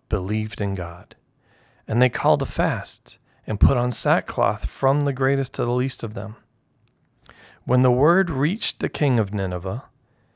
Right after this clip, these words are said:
he arose from his throne, laid aside his robe from him, covered himself with sackcloth, and sat on the ashes. He issued a proclamation and said,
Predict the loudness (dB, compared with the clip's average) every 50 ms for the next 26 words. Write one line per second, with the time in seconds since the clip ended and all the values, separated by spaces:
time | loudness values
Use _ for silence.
0 | _ _ _ _ 0 2 4 4 6 4 4 4 2 2 0 -2 -2 0 0 0
1 | -2 -2 -4 -4 -2 -2 -2 -2 -4 -4 -2 0 2 2 2 0 -2 -2 -2 0
2 | 2 2 2 0 -2 -2 -2 -2 -2 -2 -2 -2 -4 -6 -6 -6 -6 -6 -8 -8
3 | -10 -10 -10 -14 _ _ -20 -20 -20 -20 _ _ -10 -4 -2 0 2 2 0 0
4 | 0 0 0 0 0 -2 -2 -2 0 0 0 0 -2 -4 -10 -16 -20 -20 -20 _
5 | _ _ _ _ _ _ _ _ _ _ _ -4 -4 -2 0 0 0 0 0 -2
6 | -2 0 0 0 0 0 0 0 0 0 0 -2 -2 0 4 4 4 4 4 2
7 | 0 0 0 0 0 -2 -2 -6 -8 -12 -14 -14 -12 -12 -12 -12 -14 _ _ _
8 | _ _ _ _ _ _ _ _ _ _ _ _ _ _ _ -20 _ -20 -20 -20
9 | -20 _ -2 0 2 2 2 2 2 0 0 2 4 6 6 6 4 4 0 0
10 | 2 2 2 2 0 -2 -2 -2 -2 -2 -2 -2 -2 -2 -2 -2 -2 -6 -10